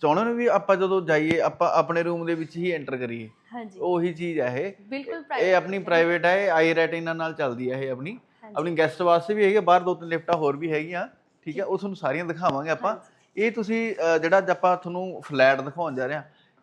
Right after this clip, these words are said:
Speaker 1: ਇਹ ਪੰਜ ਹਜ਼ਾਰ ਸਕੁਏਅਰ ਫੁੱਟ ਦੇ ਵਿੱਚ ਜਿਹੜਾ ਬਣਿਆ ਹੋਇਆ।
Speaker 2: ਠੀਕ
Speaker 1: ਠੀਕ
Speaker 2: ਹੈ।
Speaker 1: ਆ, ਇਹ ਫਾਈਵ ਬੀ ਐਚ ਕੇ ਆ।
Speaker 2: ਕਾਫੀ ਜ਼ਿਆਦਾ ਸਪੇਸ਼ੀਅਸ।
Speaker 1: ਹਾਂ, ਹਾਂ।
Speaker 2: ਫਾਈਵ ਪਲੱਸ ਵਨ।
Speaker 1: ਫਾਈਵ ਪਲੱਸ ਵਨ, ਉਹ ਸਰਵੈਂਟ ਰੂਮ ਹੋ ਗਿਆ ਜਿਹੜਾ।
Speaker 2: ਹਾਂਜੀ।
Speaker 1: ਹੂੰ, ਹੂੰ, ਹੂੰ। ਤੇ ਦਿਖਾਈਏ ਅੱਜ ਆਪਾਂ?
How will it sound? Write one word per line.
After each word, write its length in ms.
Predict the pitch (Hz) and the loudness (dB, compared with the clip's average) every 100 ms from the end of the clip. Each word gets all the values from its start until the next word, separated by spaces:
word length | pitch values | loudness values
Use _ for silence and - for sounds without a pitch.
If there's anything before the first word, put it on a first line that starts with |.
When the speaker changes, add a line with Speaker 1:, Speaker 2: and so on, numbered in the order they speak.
| - | 2
Speaker 1:
ਇਹ 280 | 190 220 220 - _ | 6 6 4 -4 _
ਪੰਜ 280 | 185 180 185 | -4 -2 2
ਹਜ਼ਾਰ 240 | 208 214 185 | 2 2 -2
ਸਕੁਏਅਰ 280 | - 196 | -2 -2
ਫੁੱਟ 180 | 190 175 | -2 -8
ਦੇ 100 | 165 | -8
ਵਿੱਚ 140 | 156 156 | -10 -4
ਜਿਹੜਾ 160 | 160 | -2
ਬਣਿਆ 300 | 170 135 127 | -2 -2 -4
ਹੋਇਆ। 240 | 123 110 117 _ _ | -8 -14 -20 _ _
Speaker 2:
ਠੀਕ 240 | - 254 | -16 -14
Speaker 1:
ਠੀਕ 140 | 127 143 | -12 -12
Speaker 2:
ਹੈ। 60 | |
Speaker 1:
ਆ, 20 | 175 - - _ | -12 -16 -20 _
ਇਹ 80 | 208 | -6
ਫਾਈਵ 280 | 202 165 170 | 0 0 2
ਬੀ 100 | 196 | 0
ਐਚ 160 | 196 | -2
ਕੇ 140 | - 202 | -4 0
ਆ। 40 | |
Speaker 2:
ਕਾਫੀ 360 | 233 240 - 339 | 2 0 -2 -6
ਜ਼ਿਆਦਾ 240 | 269 226 | -6 -10
ਸਪੇਸ਼ੀਅਸ। 500 | - - - - 170 | -14 -20 -20 -20 -14
Speaker 1:
ਹਾਂ, 280 | 147 131 127 | -6 -4 -4
ਹਾਂ। 160 | 113 110 | -8 -6
Speaker 2:
ਫਾਈਵ 240 | 247 277 | -6 -6
ਪਲੱਸ 240 | 320 - 302 214 | -4 -4 -4 -8
ਵਨ। 280 | 185 165 147 _ | -8 -8 -18 _
Speaker 1:
ਫਾਈਵ 160 | 151 151 | 2 2
ਪਲੱਸ 280 | 151 151 139 | 0 -2 -2
ਵਨ, 160 | 120 | -8
ਉਹ 140 | 90 160 | -4 -6
ਸਰਵੈਂਟ 400 | - 135 135 120 | 0 0 0 -4
ਰੂਮ 220 | 117 113 | -10 -12
ਹੋ 80 | 110 | -14
ਗਿਆ 100 | - | -14
ਜਿਹੜਾ। 160 | 123 247 | -14 -12
Speaker 2:
ਹਾਂਜੀ। 280 | 233 196 165 | -12 -12 -10
Speaker 1:
ਹੂੰ, 140 | 165 | -6
ਹੂੰ, 240 | 139 127 117 | -6 -8 -10
ਹੂੰ। 160 | 107 104 _ _ _ _ - _ _ | -14 -16 _ _ _ _ -20 _ _
ਤੇ 180 | 123 123 | -6 -6
ਦਿਖਾਈਏ 400 | 139 175 156 208 | -6 -6 -4 -2
ਅੱਜ 100 | 185 | -4
ਆਪਾਂ? 220 | 175 170 | -8 -14